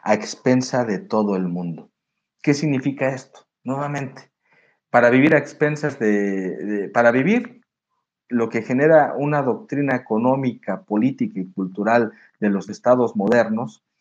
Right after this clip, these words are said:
es el otorgar servicios o, eh, sociales o programas sociales o obras sociales a cambio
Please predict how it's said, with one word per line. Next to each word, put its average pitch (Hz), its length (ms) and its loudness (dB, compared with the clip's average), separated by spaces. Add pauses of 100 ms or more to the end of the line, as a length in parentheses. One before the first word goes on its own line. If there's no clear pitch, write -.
(200)
es 123 440 -2 (100)
el 98 300 -4 (720)
otorgar 107 640 0 (260)
servicios 110 1000 0
o, 95 480 -4
eh, 92 300 -4
sociales 139 760 2
o 98 100 -6
programas 110 600 -2
sociales 135 680 0
o 104 60 -4
obras 113 420 2
sociales 135 680 0 (340)
a 110 160 -4
cambio 147 580 0